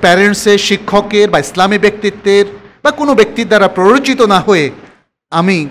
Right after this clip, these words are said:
কোরআন সুন্নাহর সঠিক জ্ঞানকে ধারণ করে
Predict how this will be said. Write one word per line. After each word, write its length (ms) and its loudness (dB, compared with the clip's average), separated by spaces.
কোরআন 380 0
সুন্নাহর 400 -6
সঠিক 520 -6
জ্ঞানকে 380 -2
ধারণ 440 2
করে 380 0